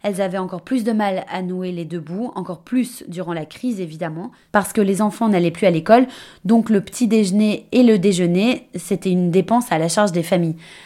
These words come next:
Alors le syndicat des quartiers populaires de Marseille a commencé à distribuer des colis alimentaires pour plus de douze mille personnes par semaine.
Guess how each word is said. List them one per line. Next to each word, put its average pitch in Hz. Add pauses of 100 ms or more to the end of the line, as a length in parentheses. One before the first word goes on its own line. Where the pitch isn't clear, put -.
(220)
Alors 180
le 190
syndicat 208
des 165
quartiers 185
populaires 190
de 180
Marseille 175
a 185
commencé 185
à 175
distribuer 175
des 170
colis 190
alimentaires 170
pour 196
plus 208
de 170
douze 220
mille 220
personnes 175
par 165
semaine. 165